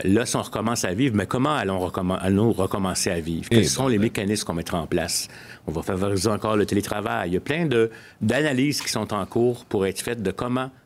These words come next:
Speaker 1: travailler différemment.
Speaker 2: Ils ont de la misère à rester chez
Speaker 1: Je voudrais en
Speaker 2: eux.
Speaker 1: profiter, s'il vous plaît,
Speaker 2: Là, je te dis, tu rouvres les
Speaker 1: Madame la
Speaker 2: portes.
Speaker 1: vice-première
Speaker 2: Ils vont venir
Speaker 1: ministre,
Speaker 2: fous
Speaker 1: a
Speaker 2: comme des
Speaker 1: remercié
Speaker 2: chevaux au
Speaker 1: les
Speaker 2: printemps quand ils sortent dans le
Speaker 1: Moi,
Speaker 2: placard.
Speaker 1: je voudrais remercier des gens, la société québécoise, mais tous ceux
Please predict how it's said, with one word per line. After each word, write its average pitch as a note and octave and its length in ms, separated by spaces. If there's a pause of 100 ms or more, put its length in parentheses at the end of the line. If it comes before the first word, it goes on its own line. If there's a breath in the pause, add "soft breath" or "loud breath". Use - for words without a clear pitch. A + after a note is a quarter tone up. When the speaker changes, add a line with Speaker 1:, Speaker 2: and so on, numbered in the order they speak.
(140)
Speaker 1:
travailler G2+ 560
différemment. - 240
Speaker 2:
Ils D3 100
ont D#3 40
de D#3 60
la D#3+ 100
misère C#3 360
à A2 80
rester G2+ 300
chez G2+ 220
Speaker 1:
Je E2 60
voudrais E2 220
en F#2+ 40
Speaker 2:
eux. G2+ 160
Speaker 1:
profiter, F2 160
s'il - 160
vous F#2 80
plaît, A#2 340
Speaker 2:
Là, B2+ 80
je B2+ 120
te A2+ 80
dis, A#2+ 140
tu - 100
rouvres G#2 180
les F#2+ 80
Speaker 1:
Madame F#2+ 160
la F2+ 40
Speaker 2:
portes. G2 220
Speaker 1:
vice-première F#2+ 440
Speaker 2:
Ils F#2+ 40
vont C#3+ 120
venir G#2 100
Speaker 1:
ministre, D#2+ 160
Speaker 2:
fous - 120
Speaker 1:
a - 40
Speaker 2:
comme G#2 160
des G2+ 60
Speaker 1:
remercié F#2+ 280
Speaker 2:
chevaux G2+ 140
au - 20
Speaker 1:
les F2+ 160
Speaker 2:
printemps A2 240
quand E2 180
ils - 80
sortent G#2+ 200
dans G2 100
le E2 60
Speaker 1:
Moi, G#2 80
Speaker 2:
placard. G#2 380
Speaker 1:
je - 40
voudrais C#3 300 (160)
remercier C3+ 840 (200)
des G2 220
gens, A#2+ 320 (640 soft breath)
la G2 100
société C#3 280
québécoise, C3+ 540
mais G#2+ 80
tous E3 180
ceux C3 320